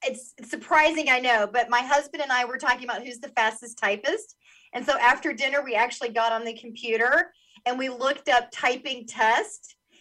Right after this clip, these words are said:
And then we, like, competed against each other. I was quicker. I was over a hundred words a minute. And he was like, "Wow."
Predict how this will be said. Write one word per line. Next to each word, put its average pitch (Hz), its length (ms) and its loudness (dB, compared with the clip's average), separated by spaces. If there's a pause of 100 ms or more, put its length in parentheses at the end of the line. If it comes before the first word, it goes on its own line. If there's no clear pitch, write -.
(160)
And 247 200 -2
then 269 280 0
we, 277 360 -6
like, 247 280 0
competed 302 460 -4
against 247 420 -4
each 233 160 -8
other. 247 340 4
I 233 140 6
was 233 180 -2
quicker. 190 500 -2
I 226 80 4
was 240 140 -2
over 240 280 0
a 233 140 4
hundred 226 300 -4
words 208 220 -6
a 208 40 -8
minute. 196 400 -2
And 208 100 -10
he 208 100 -6
was 202 100 -8
like, 190 180 -4
"Wow." 196 420 4